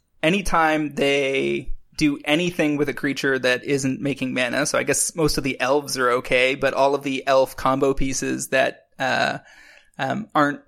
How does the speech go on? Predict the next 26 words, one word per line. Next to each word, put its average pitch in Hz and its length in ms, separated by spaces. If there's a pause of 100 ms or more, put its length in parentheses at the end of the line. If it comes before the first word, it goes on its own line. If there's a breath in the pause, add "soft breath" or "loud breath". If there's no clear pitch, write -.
(400)
uh, 135 280
related 135 520
might 131 200
have 127 220
trouble. 127 460 (420 loud breath)
But, 135 320
I 156 40
mean, 147 260 (200)
just, - 500
just 190 340 (260)
targeting 160 500
Deathrite 139 340
Shaman 131 320
and 127 140
Miracles 131 460
already 123 200
has 127 220
my 139 120
<laughs> 131 80
attention. 156 600 (400 loud breath)
And 156 300
the 151 60
fact 175 260
that 185 100
it's, 143 180 (300)
uh, 131 380